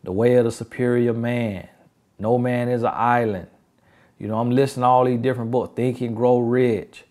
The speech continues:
you know, How to Win and Influence People and all of this. I'm gonna have to write a book for men, an updated one, 'cause the new Guy Code, I wrote it years ago. But no, I am the man I am today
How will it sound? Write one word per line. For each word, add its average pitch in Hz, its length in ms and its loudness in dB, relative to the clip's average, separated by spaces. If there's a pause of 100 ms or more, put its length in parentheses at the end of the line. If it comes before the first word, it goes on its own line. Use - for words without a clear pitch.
(600)
you 101 140 -10
know, 98 380 0
How 110 260 0
to 120 80 4
Win 123 340 0
and 123 120 0
Influence 123 720 -4 (800)
People 127 440 0
and 98 100 -4
all 131 240 4
of 123 60 2
this. 143 300 2 (720)
I'm 131 100 4
gonna 143 120 4
have 127 120 2
to 107 60 -4
write 120 240 4
a 113 60 2
book 107 240 -2
for - 120 -10
men, 98 420 -6
an 92 100 -10
updated 110 540 -2
one, 95 200 -8
'cause 98 180 -6
the 98 80 -4
new 104 200 -2
Guy 107 200 -2
Code, 98 280 -4
I 92 60 -4
wrote 98 260 0
it - 240 -12
years 104 240 -4
ago. 95 360 -6 (640)
But 107 480 0 (180)
no, 135 680 2 (100)
I 135 240 4
am 139 300 2
the 110 140 0
man 110 320 -2
I 123 140 -4
am 120 260 -4
today 127 500 -4